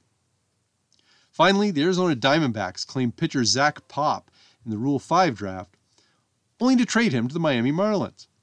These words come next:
Pop is a twenty-four-year-old Canadian kid, uh, who's been an effective bullpen arm in the minors. Fifty-seven career appearances, he has a one point three four E R A, zero point nine one whip, with eighty strikeouts in eighty and a third innings.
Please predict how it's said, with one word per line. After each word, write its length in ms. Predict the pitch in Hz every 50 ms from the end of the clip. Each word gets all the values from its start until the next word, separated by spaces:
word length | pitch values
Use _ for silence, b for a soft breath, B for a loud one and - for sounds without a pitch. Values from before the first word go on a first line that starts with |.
| _
Pop 200 | - - 214 233
is 80 | - 175
a 80 | 143 113
twenty-four-year-old 680 | - - 185 180 160 - 170 175 165 160 160 151 - -
Canadian 440 | - 143 160 202 202 160 113 87
kid, 140 | 87 - - _ _ _ b b b b b b b b _
uh, 140 | 101 98 98
who's 180 | 95 120 120
been 140 | 110 117 139
an 100 | 139 139
effective 440 | 131 - - 185 180 _ 180 156 135
bullpen 440 | 120 160 160 170 - - 139 123 110
arm 140 | 107 110
in 80 | 117 117
the 60 | 120
minors. 480 | 123 139 143 139 127 98 - _ - _
Fifty-seven 500 | _ 147 135 - 139 - - 147 135 127
career 200 | 117 - 127 113
appearances, 560 | 107 - - 185 196 190 175 - 202 196 -
he 80 | - 135
has 100 | 117 98
a 40 | 117
one 300 | 110 117 120 175 190 175
point 220 | - 160 143 123
three 160 | - - 127
four 220 | 120 - 123 110 107
E 80 | 107
R 120 | 101 98 110
A, 160 | 135 156 156
zero 220 | 143 117 110 123
point 220 | 123 - 120 110 101
nine 180 | 101 98 95
one 160 | 95 95 95 107
whip, 220 | 127 156 180 - _ B B B B B B B B B
with 100 | 110 110
eighty 220 | 147 196 220 208
strikeouts 600 | 180 - - 160 135 120 - 127 120 117 - -
in 140 | - 151 151
eighty 260 | 143 131 113 104 110
and 80 | 110 107
a 60 | 110
third 260 | - - 120 113 110
innings. 360 | 123 123 110 92 - _ -